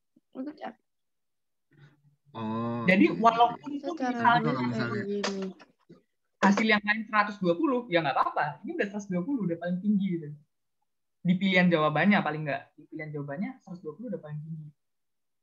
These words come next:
Speaker 3: Jadi nggak
Speaker 2: Oke.
Speaker 3: harus bener-bener dicoba semua kan. Makanya kalau P G pakai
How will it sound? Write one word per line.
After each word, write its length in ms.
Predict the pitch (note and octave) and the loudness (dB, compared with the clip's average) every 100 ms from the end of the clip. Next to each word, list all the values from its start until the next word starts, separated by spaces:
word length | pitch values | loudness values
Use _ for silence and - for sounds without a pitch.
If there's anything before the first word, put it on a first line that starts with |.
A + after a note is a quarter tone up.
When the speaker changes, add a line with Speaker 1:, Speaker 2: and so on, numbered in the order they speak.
| _ _ _ _ _ _ _ _ _ _ _ _ _ _ | _ _ _ _ _ _ _ _ _ _ _ _ _ _
Speaker 3:
Jadi 100 | D#3+ D4 | -6 0
nggak 160 | E3 | 2
Speaker 2:
Oke. 60 | E3+ | 4
Speaker 3:
harus 140 | F3 F#3 | 2 0
bener-bener 460 | F3 F3 E3 E3+ E3+ | 0 0 0 -2 -4
dicoba 320 | D#3 E3 D#3 D3+ | -8 -6 -6 -6
semua 320 | E3+ F3+ C#3+ | -6 -8 -8
kan. 140 | B2+ _ _ _ _ | -14 _ _ _ _
Makanya 320 | D3 F#3+ A#3+ A3+ | -4 -2 0 -2
kalau 320 | F#3 F#3+ - | -4 -4 -6
P 160 | F#3+ | -4
G 160 | E3+ G3+ | -4 -4
pakai 400 | F3+ F3 D#3 | -6 -8 -12